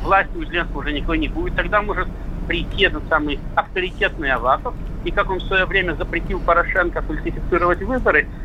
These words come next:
он может опять сказать: «А теперь все, все расходимся, значит, э, власть должна быть, э, легитимной, выборы президента пройдут вовремя, значит, под этим самым, под контролем Национальной гвардии, все в этой жизни будет хорошо».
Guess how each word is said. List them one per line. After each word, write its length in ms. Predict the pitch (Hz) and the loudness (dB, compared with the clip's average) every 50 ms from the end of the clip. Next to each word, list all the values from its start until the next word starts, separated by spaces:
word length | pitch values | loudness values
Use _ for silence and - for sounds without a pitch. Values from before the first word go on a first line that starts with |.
| - | 0
он 120 | - 165 175 | 0 2 2
может 180 | 190 180 - | 2 0 0
опять 260 | 214 202 - 233 214 165 - | 0 2 2 2 2 2 0
сказать: 300 | - 156 135 139 131 - | -4 0 2 2 2 2
«А 60 | 151 | 0
теперь 320 | - - - - 214 208 - | -6 -6 -4 -2 -2 -2 -2
все, 240 | - - 170 156 156 | -2 0 0 0 0
все 180 | - - 175 | 2 2 2
расходимся, 720 | 165 170 165 - - 247 240 226 196 156 - - - - - - - - - - - - - - | 2 2 0 -2 -2 -2 0 0 0 -2 -2 -4 -6 -6 -6 -6 -6 -6 -6 -6 -6 -6 -4 0
значит, 300 | 147 143 139 - 143 - - - - | 0 2 2 0 -2 -4 -4 -4 -2
э, 380 | 135 135 135 135 139 139 143 - - - - - | 0 2 4 4 4 4 2 0 -2 -4 -2 2
власть 300 | 135 165 190 185 - - | 6 6 6 6 4 0
должна 280 | 175 165 147 180 170 | -6 -4 -2 -2 -2
быть, 160 | 165 - 156 - - - - - 135 | -2 -2 -8 -12 -12 -12 -12 -10 -8
э, 140 | 135 139 131 - 139 | -8 -8 -8 -6 -4
легитимной, 680 | 135 156 170 165 185 - - 254 254 233 208 175 139 - - - - - - | -4 -4 -2 -2 -4 -2 0 0 2 2 4 2 2 0 -2 -6 -8 -4 0
выборы 360 | 139 190 202 - 180 165 165 | 2 2 2 2 2 0 0
президента 560 | - - 160 - 170 165 175 165 151 143 151 | 0 -2 -4 -4 0 2 2 2 2 0 -2
пройдут 340 | - - 160 156 156 156 139 | 0 0 0 0 0 -2 -2
вовремя, 540 | 139 208 226 226 214 - 147 123 113 110 - - - - - - - - - | 0 0 0 0 2 0 0 0 0 -2 -2 -2 -4 -4 -4 -4 -6 -4 -2
значит, 280 | 139 139 127 127 135 - - - | -2 0 0 -2 -2 -2 0 0
под 120 | 156 151 | 2 2
этим 200 | 165 151 160 151 | 0 -2 -2 0
самым, 180 | - 151 135 131 | 2 2 2 2
под 120 | - 160 | 2 -2
контролем 420 | - 175 175 170 180 175 165 160 151 | 0 0 0 2 2 2 2 2 2
Национальной 520 | 151 143 147 165 160 165 160 160 156 160 | -2 -2 -2 0 2 2 2 2 0 -2
гвардии, 400 | 156 185 226 226 220 - - 131 - | 0 2 2 2 2 2 -4 -8 -6
все 120 | - 180 | -6 -6
в 160 | 175 - - 131 | -4 -4 -4 -4
этой 160 | 127 - 160 | -4 -4 -4
жизни 240 | 170 170 165 175 170 | -6 -6 -4 -4 -4
будет 220 | 147 160 160 156 - | -2 -2 -2 -2 0
хорошо». 400 | - 156 165 151 - - - | 0 0 0 0 -2 -4 -4